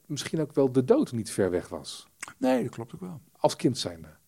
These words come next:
Speaker 2: Ja, nou, de dood is natuurlijk een ultieme uits-, eh, ontsnappingsroute natuurlijk, omdat er geen weg terug is daarna. Dus dat was een aan-, aantrekkelijke, aantrekkelijke optie, ja, lange tijd.
Speaker 1: Ja.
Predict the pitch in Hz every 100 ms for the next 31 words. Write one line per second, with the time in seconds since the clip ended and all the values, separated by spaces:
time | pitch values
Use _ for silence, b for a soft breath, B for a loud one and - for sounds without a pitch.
0 | _ - 220 214 123 123 120 135 131 104
1 | 113 - 170 190 196 - 127 - - 127
2 | 127 - 135 143 - 147 135 120 123 113
3 | 110 113 139 - 139 135 135 139 143 160
4 | B B 196 196 151 - 107 101 92 B
5 | B B B B 147 165 160 139 147 -
6 | 165 170 170 160 208 196 135 135 120 120
7 | 156 147 196 180 127 123 - 156 135 110
8 | 127 127 113 120 101 - _ _ _ _
9 | - 165